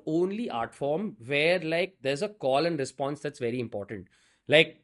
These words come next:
as a musician, I can get on stage and I can play for two hours. And if nobody listens also, no, my band and I will have the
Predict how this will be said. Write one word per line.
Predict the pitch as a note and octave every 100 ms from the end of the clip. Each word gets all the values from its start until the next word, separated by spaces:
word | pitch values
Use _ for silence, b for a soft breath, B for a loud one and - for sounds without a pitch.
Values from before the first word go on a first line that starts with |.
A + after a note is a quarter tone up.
| -
as | C#3+
a | G3
musician, | D3+ B2+ E3 - B2+ G#2 -
I | A2
can | A#2+ D#3
get | B2
on | C3 E3+
stage | - D#3 F#3
and | D#3+
I |
can | C#3+ F3
play | F#3
for | F#3 G#3+ -
two | F#3
hours. | C3 - - - _ _ _ -
And | D#3
if | A#3
nobody | E3+ E3 F3+ A#3+ B3
listens | F#3+ - G#3+
also, | F3+ C#3 C#3
no, | A#2+ A#2+
my | C3+ F3+
band | E3 B2+ C3 E3
and | G3+
I | G3+
will | A3
have | G#3
the | G3+